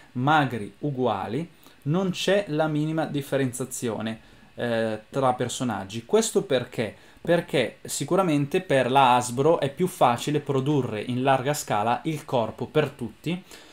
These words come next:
per poi differenziarli solo, eh, con la testa e con la targhetta del nome, che però è stampata,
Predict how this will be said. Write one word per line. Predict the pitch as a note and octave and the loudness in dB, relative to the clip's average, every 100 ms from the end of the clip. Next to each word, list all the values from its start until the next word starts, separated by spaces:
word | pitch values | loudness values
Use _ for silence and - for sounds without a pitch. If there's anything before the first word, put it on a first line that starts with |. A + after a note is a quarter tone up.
| - | -6
per | F#3 | -4
poi | F#3 D#3 | 2 2
differenziarli | D3 C#3+ E3 F3+ F3 C3+ B2 D3+ | 2 -2 -2 -2 2 2 2 -2
solo, | - B2+ G#2+ G#2 - | -2 -2 -2 -6 -8
eh, | B2 A#2 G#2+ | -6 -4 -4
con | C#3+ B2 | -2 0
la | A2 | 0
testa | A#2+ F#2 - - F3+ G3 - | -4 -6 -6 -2 -2 -4 -6
e | F3+ | -6
con | - C3+ C3+ C3+ | 2 2 2 0
la | C3+ | -4
targhetta | C3 A#2 A2+ G#2 - | -2 -4 -4 -6 -6
del | A2+ A#2+ | -4 -2
nome, | B2+ G#2+ C#3 | -2 -2 -2
che | - | -2
però | G#3 B2+ | 2 2
è | C#3+ | 2
stampata, | - A#2 G2+ - C3 G2+ G#2 | 0 -6 -6 0 0 0 -8